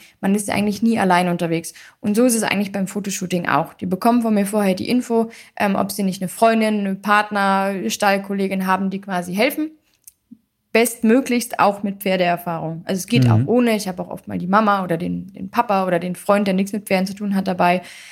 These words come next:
Speaker 1: Ähm, besser ist es, wenn derjenige auch Pferdeerfahrung hat. Und dann muss der Helfer, ähm, ja, nach meinen <laughs> Anweisungen am besten das Pferd halt animieren.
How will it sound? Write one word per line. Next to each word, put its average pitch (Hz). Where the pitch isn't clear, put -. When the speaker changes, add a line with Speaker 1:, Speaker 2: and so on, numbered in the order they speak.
Speaker 1:
Ähm, 180
besser 202
ist 190
es, 180
wenn 185
derjenige 180
auch -
Pferdeerfahrung 240
hat. 240
Und 190
dann 196
muss 254
der 208
Helfer, 202
ähm, 226
ja, 185
nach 214
meinen 214
<laughs> -
Anweisungen 233
am 214
besten 220
das 220
Pferd 196
halt 202
animieren. 175